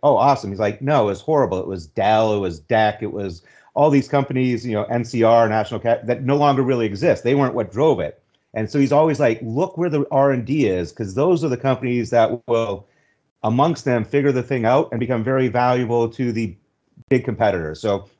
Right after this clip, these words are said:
I'm always kind of scrounging around a little bit more in the high beta, and I'd rather put less money at work, but in higher risk things and spread across.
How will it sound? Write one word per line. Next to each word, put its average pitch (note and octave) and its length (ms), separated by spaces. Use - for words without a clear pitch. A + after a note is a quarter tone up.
I'm D3 120
always F#3+ 240
kind D#3+ 160
of B2+ 80
scrounging C#3 400
around B2+ 240
a A#2+ 60
little C3+ 180
bit B2+ 160
more B2+ 160
in B2 80
the G#2+ 100
high A#2+ 200
beta, C3+ 440
and A#2 160
I'd A2+ 140
rather C3 200
put C3 220
less C3 240
money C#3+ 200
at C#3+ 140
work, F3+ 380
but B2+ 120
in B2 380
higher C3 280
risk B2+ 280
things A#2 360
and G#2+ 140
spread B2 240
across. F2 460